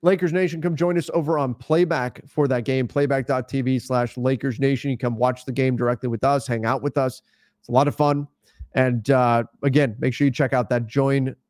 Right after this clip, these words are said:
uh, button so you can see our YouTube membership program. Podcast listeners, five-star rating and review.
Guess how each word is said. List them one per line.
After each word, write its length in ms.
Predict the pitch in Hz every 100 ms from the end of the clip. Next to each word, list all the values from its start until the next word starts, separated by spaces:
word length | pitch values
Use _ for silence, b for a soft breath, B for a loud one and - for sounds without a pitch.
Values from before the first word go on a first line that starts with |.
| _ _ - 135
uh, 220 | 135 123
button 400 | 113 139 123 113 - _ _
so 100 | 139
you 60 | 123
can 100 | 120
see 220 | 131 123
our 100 | 123
YouTube 380 | 123 120 127 117
membership 400 | 127 117 - -
program. 440 | 185 185 202 196 _ _ -
Podcast 400 | 196 196 165 -
listeners, 400 | 143 - 131 - _ _ _ _ _ _ _ _ _
five-star 340 | 127 131 127 135
rating 380 | 135 127 120 -
and 220 | 131 117
review. 300 | 113 120 107